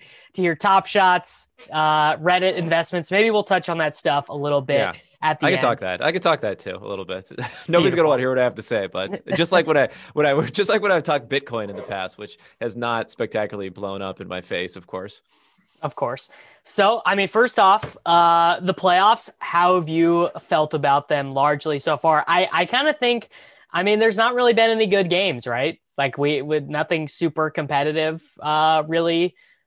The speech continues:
Speaker 1: thus far. I mean, it's ki-, like, w-, the most memorable moment of the playoffs for me is the, the Chad Henne fifteen-yard scramble, to be, to be honest.
Speaker 2: Yeah, yeah, there hasn't been a lot. I mean,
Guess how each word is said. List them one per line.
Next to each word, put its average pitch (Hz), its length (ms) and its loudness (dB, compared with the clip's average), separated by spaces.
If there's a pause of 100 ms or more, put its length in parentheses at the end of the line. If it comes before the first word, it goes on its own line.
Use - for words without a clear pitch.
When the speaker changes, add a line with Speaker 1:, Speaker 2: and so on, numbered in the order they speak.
(120)
Speaker 1:
thus 160 220 2
far. 156 380 2
I 139 60 -2
mean, 135 440 -8
it's 147 220 -4
ki-, - 100 -4
like, 151 380 -2 (180)
w-, 160 240 -10
the 180 80 -2
most 208 300 2
memorable 180 460 2
moment 170 300 2
of 156 80 0
the 143 60 -8
playoffs 156 360 2
for 151 120 -8
me 202 200 2
is 165 180 2
the, 151 300 2 (100)
the 147 100 -2
Chad 156 340 0
Henne 147 460 -4 (400)
fifteen-yard 160 800 -2
scramble, 151 500 -4
to - 140 -12
be, 131 240 -8
to - 100 -12
be 131 200 -6
honest. 139 520 -8 (580)
Speaker 2:
Yeah, 131 300 0
yeah, 104 140 0
there 127 100 -2
hasn't 202 300 0
been 160 80 0
a 120 60 -2
lot. 107 320 0
I 120 60 -4
mean, 127 300 -8